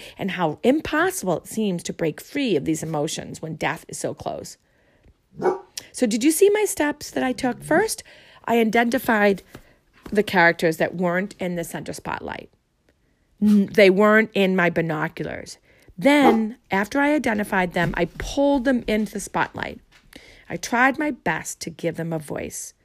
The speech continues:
and I used my imagination to do that by stepping into their shoes.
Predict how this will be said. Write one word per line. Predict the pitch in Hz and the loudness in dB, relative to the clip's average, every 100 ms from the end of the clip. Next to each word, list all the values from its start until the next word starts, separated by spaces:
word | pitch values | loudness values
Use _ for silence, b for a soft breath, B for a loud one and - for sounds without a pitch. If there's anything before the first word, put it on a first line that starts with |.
| b b b b - | b b b b -14
and | 160 | -10
I | |
used | 156 208 226 | -2 0 0
my | 226 | 0
imagination | 220 196 180 185 180 - 175 | 0 -2 -4 -6 -6 -6 -4
to | |
do | 175 165 | -2 -2
that | 160 - | -2 -6
by | 160 | -8
stepping | - 165 - 160 | -8 -8 -8 -8
into | 156 175 165 | -8 -8 -6
their | 165 | -6
shoes. | - 160 - 165 | -6 -6 -8 -10